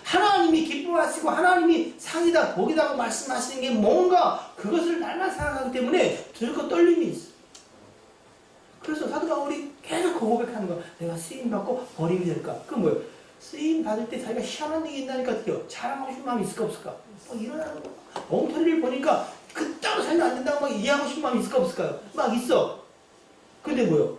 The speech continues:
그게 주께서 기뻐하는 바가 아니니까 두렵고 떨림이 있는 거야. "야, 너는 어떻게 설교를 그렇게 잘하냐? 야, 너는 진짜 하늘에서 온 것 같다, 야." 옷을 막 찢는 거야.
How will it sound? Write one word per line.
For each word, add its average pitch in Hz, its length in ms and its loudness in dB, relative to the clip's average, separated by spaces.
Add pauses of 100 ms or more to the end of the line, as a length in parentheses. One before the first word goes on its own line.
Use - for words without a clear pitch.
(280)
그게 185 320 0
주께서 - 300 -4
기뻐하는 208 480 0
바가 - 420 0 (320)
아니니까 - 580 -10 (220)
두렵고 - 300 -8
떨림이 392 420 0
있는 190 300 -4
거야. 233 100 -14 (840)
"야, - 340 0
너는 320 220 2
어떻게 - 200 -2
설교를 427 360 2
그렇게 427 280 6
잘하냐? 330 560 4
야, 247 360 4
너는 339 180 0
진짜 330 320 -4
하늘에서 453 500 4
온 320 60 0
것 277 80 -2
같다, 240 260 0
야." - 300 -2 (1300)
옷을 233 280 -4
막 175 200 -8
찢는 185 240 -12
거야. 139 120 -18